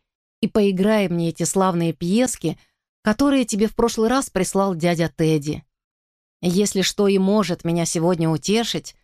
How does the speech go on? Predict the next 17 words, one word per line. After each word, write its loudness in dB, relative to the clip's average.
так -2
только -2
музыка». 0
Нат 0
бросился 0
за 2
скрипкой -2
и, 4
усевшись 0
у 2
дверей, 2
заиграл, 2
как 0
не 2
играл 2
еще 0
никогда, 0